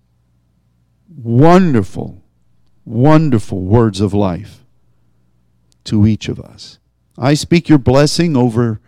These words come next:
every person in this house. I ask you, Father, that you would encourage them, you would strengthen them. Even those who are part of this body that are in need today, who are not here,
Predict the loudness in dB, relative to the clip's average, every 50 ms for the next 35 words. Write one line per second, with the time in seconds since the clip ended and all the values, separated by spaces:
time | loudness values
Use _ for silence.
0 | _ _ _ _ _ _ _ _ -4 -4 0 0 0 -2 0 0 2 2 2 0
1 | -2 -2 -2 0 0 0 -2 -2 -2 -2 0 0 0 0 0 -2 -6 -12 -16 -20
2 | -20 -20 _ _ _ _ _ _ _ _ _ _ _ _ _ _ _ _ _ -6
3 | -2 0 2 2 4 2 2 0 -2 -6 -4 -2 0 0 2 2 2 0 0 -2
4 | -4 -4 -2 0 0 0 0 -2 -2 -4 -6 -6 -4 -2 0 2 2 2 2 0
5 | -2 -2 -2 -2 -2 -2 -4 -4 -4 -6 -6 -8 -14 -16 -10 -4 0 0 0 0
6 | -2 -4 -4 -4 -2 -2 -2 -2 -2 -6 -10 _ _ _ _ _ _ _ _ _
7 | _ _ _ _ _ _ _ _ _ _ -2 0 2 2 2 2 4 4 6 6
8 | 4 4 2 0 0 0 2 2 0 0 0 0 -2 -4 -6 -6 -2 0 2 2
9 | 2 0 0 -2 -4 -4 -4 -2 -2 0 0 0 0 -2 -2 -2 -2 -2 -2 -2
10 | -4 -4 -8 -8 -4 -2 -2 -2 0 -2 0 0 0 0 0 -2 -4 -4 0 2
11 | 2 4 4 2 2 2 0 0 0 0 0 0 -2 -2 0 2 2 2 2 2